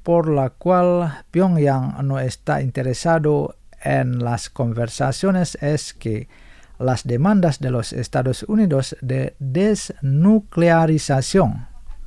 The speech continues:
Unilateralmente, Estados Unidos exige que Corea del Norte suspenda su programa de armas nucleares para la reunión del doce de junio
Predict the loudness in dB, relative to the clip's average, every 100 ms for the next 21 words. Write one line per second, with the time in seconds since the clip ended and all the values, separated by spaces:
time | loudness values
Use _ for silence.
0 | -18 -20 -20 -20 -20 -20 -6 2 4 6
1 | 4 4 4 6 6 6 6 4 2 0
2 | 0 0 0 2 2 4 4 4 2 0
3 | -2 -2 -2 -8 -2 0 0 2 2 2
4 | 0 -4 -4 2 2 4 4 4 2 2
5 | -2 -2 -6 -20 -20 -12 -2 -2 -2 0
6 | 4 4 4 0 -4 -4 0 2 4 4
7 | 0 0 2 2 0 -2 -4 0 2 2
8 | 0 -2 -12 -20 -20 -20 -6 0 2 2
9 | 0 0 2 2 2 2 0 2 0 0
10 | -2 -2 -2 2 4 2